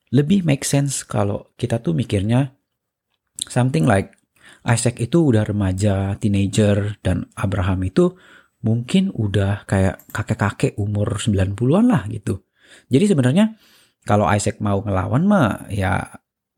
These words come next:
istilahnya lah Abraham juga nggak bisa menang kan. Nah, tapi kenapa Isaac sampai bisa mau dikorbankan gitu? Jawabannya adalah karena dia rela, karena dia percaya, dan dia mau ikutin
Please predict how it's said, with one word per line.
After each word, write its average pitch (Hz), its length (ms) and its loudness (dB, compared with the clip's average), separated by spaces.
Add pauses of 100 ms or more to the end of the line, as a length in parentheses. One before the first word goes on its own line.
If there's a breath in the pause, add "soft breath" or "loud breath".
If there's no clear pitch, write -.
(140)
istilahnya 104 560 0
lah 107 160 2
Abraham 95 320 0
juga 101 260 0
nggak 90 120 -2
bisa 95 100 -4
menang 104 400 0
kan. 104 120 0 (840 loud breath)
Nah, 95 100 -2
tapi 147 240 0
kenapa 135 540 2
Isaac 127 340 -2
sampai 123 540 -2 (180)
bisa 113 320 -2
mau 117 320 2
dikorbankan 101 800 -2
gitu? 113 380 -2 (680 soft breath)
Jawabannya 98 640 2
adalah 104 400 0
karena 107 400 0
dia 104 320 0
rela, 120 480 2
karena 104 320 -2
dia 101 240 0
percaya, 113 640 2 (480 loud breath)
dan 107 240 0
dia 107 320 2
mau 127 360 2
ikutin 123 720 -2